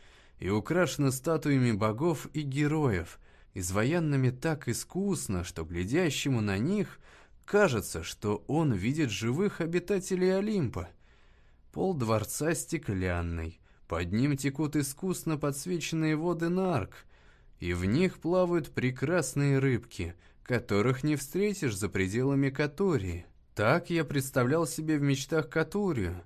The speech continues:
хотя бородатый человек пытался предостеречь меня и просил вернуться к счастливым берегам Сона-Нил, ибо Сона-Нил известна людям,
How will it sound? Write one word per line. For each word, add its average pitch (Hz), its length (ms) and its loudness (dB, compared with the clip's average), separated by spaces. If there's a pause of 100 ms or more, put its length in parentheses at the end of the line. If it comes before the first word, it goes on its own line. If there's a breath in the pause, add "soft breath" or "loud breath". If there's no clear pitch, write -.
(300 soft breath)
хотя 196 360 0
бородатый 185 540 4
человек 170 500 0
пытался 175 520 0
предостеречь 117 800 -2
меня 90 360 -4 (420 loud breath)
и 95 120 2
просил 127 480 2
вернуться 175 600 0
к - 40 -12
счастливым 156 680 0
берегам 143 480 2
Сона-Нил, 170 840 0 (400 soft breath)
ибо 95 260 2
Сона-Нил 147 840 0
известна 120 680 0
людям, 120 600 -2